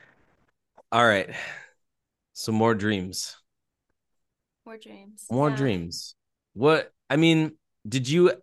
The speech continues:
Speaker 1: have this always been a thing, or did it just, it is, did something trigger it? Like, when did this start?
Speaker 2: Um, I got into, so I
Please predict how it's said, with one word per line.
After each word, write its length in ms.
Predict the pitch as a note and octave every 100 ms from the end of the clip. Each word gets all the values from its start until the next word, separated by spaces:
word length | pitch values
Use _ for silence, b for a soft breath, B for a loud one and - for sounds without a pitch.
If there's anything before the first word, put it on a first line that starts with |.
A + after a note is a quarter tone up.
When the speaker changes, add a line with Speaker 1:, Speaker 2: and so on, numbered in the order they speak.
| _
Speaker 1:
have 320 | - C3+ B2 B2+
this 160 | C3+
always 340 | - A#2+ C3+ C3
been 140 | D3
a 60 | D3
thing, 380 | C#3+ D3+ D3+ D3
or 80 | G#2+
did 140 | G#2+
it 100 | G#2
just, 180 | F2 G2 _
it 120 | G2+
is, 240 | F#2+ - - - F#2+
did 140 | G#2+
something 240 | - B2 F#2+
trigger 380 | - D#3+ D3+ E3+
it? 320 | E3 D3 - _ _ _
Like, 180 | F#3+ -
when 260 | G2 B2 D#3
did 180 | D3 G#2
this 220 | G#2+ -
start? 500 | - G2 F2 - - - _ _ _ _ _
Speaker 2:
Um, 360 | C4 C#4 C4+ C4 -
I 100 | A3+
got 380 | C4+ D4+ D4+
into, 680 | B3 A#3 A#3 A#3+ A#3 A3+ A3 G#3+ G#3+
so 360 | A#3 B3 A3+ A3+ -
I 420 | - A#3 A#3 A3+